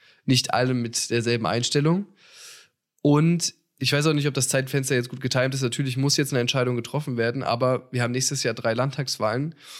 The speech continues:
In N R W ist eine im Mai schon. Und wir wissen, <laughs> auch nicht zuletzt von Armin Laschet, wie wichtig solche, ja, hochrangigen Gesichter, also möchte ich jetzt mal sagen, die, die, die Umfragewerte von der Partei oder das Standing von der Partei beeinflussen.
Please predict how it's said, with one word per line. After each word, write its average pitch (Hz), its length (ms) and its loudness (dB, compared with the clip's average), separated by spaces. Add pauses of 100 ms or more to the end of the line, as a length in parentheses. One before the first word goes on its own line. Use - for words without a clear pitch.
(500)
In 127 140 0
N 117 160 2
R 117 160 0
W 139 120 2
ist - 280 -4
eine 117 300 0
im 107 280 -6
Mai 117 300 2
schon. 139 480 0 (440)
Und 143 140 2
wir 131 100 4
wissen, 147 580 0 (120)
<laughs> - 140 -12
auch 135 240 -2 (100)
nicht 120 300 -4
zuletzt 123 240 2
von 104 100 -2
Armin 117 180 0
Laschet, 123 320 0
wie 113 140 -4
wichtig 131 340 -4
solche, 117 460 0 (1300)
ja, 117 260 2
hochrangigen 139 640 0
Gesichter, 120 380 0
also 107 120 -2
möchte - 140 -10
ich - 60 -8
jetzt 110 200 0
mal 113 120 -2
sagen, 117 440 0 (580)
die, 120 560 2
die, 110 240 -4
die 107 220 -6
Umfragewerte 127 680 2
von 127 140 -4
der 117 80 0
Partei 117 460 0
oder 107 160 -4
das 110 160 -4
Standing 123 260 2
von 120 140 -4
der 113 80 -2
Partei 117 340 -4
beeinflussen. 139 880 -2